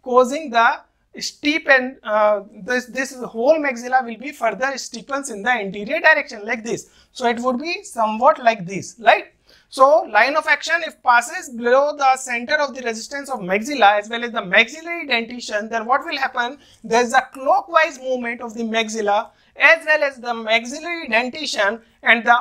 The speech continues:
occlusal plane will further tilt downwards or in the clockwise direction. That means it steepens further.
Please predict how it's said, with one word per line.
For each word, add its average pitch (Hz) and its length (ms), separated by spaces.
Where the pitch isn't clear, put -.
occlusal 320 600
plane 226 420
will 233 200
further 311 640
tilt 247 360
downwards 226 760
or 269 300
in 233 120
the 233 100
clockwise 285 520
direction. 233 540
That 220 260
means 269 260
it 208 200
steepens 262 640
further. 147 320